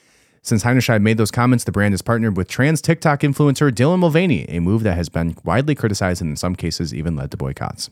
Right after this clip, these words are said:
In some cases. Very many at this point. Now, what I find to be interesting is if you go a little bit even more back, because that's, like, just punchy,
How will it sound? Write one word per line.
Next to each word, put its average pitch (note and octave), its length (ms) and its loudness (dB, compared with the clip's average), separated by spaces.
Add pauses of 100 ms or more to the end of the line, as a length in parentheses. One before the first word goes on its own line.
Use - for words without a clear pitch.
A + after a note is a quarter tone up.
(220)
In G#2 120 0
some C#3 220 0
cases. - 460 -2 (680)
Very - 300 0
many F#2 300 0 (100)
at - 80 -10
this E2 100 0
point. - 240 -10 (1200)
Now, C3 320 2 (460)
what A2 320 2
I F#3+ 140 4
find F3+ 220 2
to C3 40 4
be A#2 140 4
interesting A#2+ 440 -2 (200)
is G2+ 160 -2
if A#2+ 120 -2
you B2 360 4
go G2+ 300 2
a A2+ 80 -2
little A#2 180 2
bit G#2 280 -2
even A#2+ 220 4
more F#2 160 2
back, - 320 -8
because G#2 240 -6
that's, F#3+ 240 -2
like, C3+ 240 -2
just - 220 -8
punchy, F2+ 540 -2